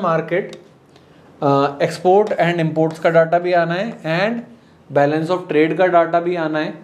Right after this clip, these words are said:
Next is यूएस के अंदर retail sales का data आना है, which is an important data on Monday। इसके अलावा industrial production China का आना है,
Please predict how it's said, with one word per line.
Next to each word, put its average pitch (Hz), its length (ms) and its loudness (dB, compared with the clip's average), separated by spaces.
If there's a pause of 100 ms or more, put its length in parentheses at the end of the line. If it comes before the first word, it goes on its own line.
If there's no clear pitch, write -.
(320)
Next 165 420 4
is 170 640 4 (960)
यूएस 185 420 6
के 196 60 8
अंदर 180 320 4
retail 165 360 4
sales 180 260 0
का 190 120 -2
data 175 300 2
आना 175 180 -4
है, 175 100 -4
which 160 180 -2
is 165 100 0
an 165 100 -2
important 147 560 0
data 165 280 0 (540)
on 156 300 4
Monday। 156 280 2 (460)
इसके 151 300 2
अलावा 151 680 2 (420)
industrial 175 500 0
production 196 400 0
China 165 380 0
का 170 140 -4
आना 165 240 0
है, 165 340 -6